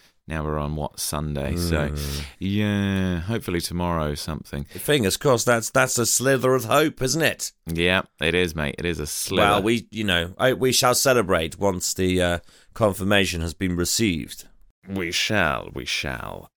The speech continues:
Speaker 1: But yeah, that was the final little cherry on the, uh,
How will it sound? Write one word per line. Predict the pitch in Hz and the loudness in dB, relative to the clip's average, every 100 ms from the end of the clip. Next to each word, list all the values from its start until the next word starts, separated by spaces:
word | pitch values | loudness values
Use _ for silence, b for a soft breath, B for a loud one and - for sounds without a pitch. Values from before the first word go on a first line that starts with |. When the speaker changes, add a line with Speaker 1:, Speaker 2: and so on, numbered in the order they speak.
| - | -2
Speaker 1:
But | 135 | 0
yeah, | 143 208 196 | 2 0 0
that | 95 131 | 0 0
was | 123 | 0
the | - 127 117 | 0 0 0
final | - 135 127 127 | -2 -2 0 -2
little | 123 127 | -2 -2
cherry | 120 - 143 131 101 | -4 -2 0 4 6
on | 87 92 | 4 2
the, | 92 98 | 0 2
uh, | 98 98 98 | 2 4 2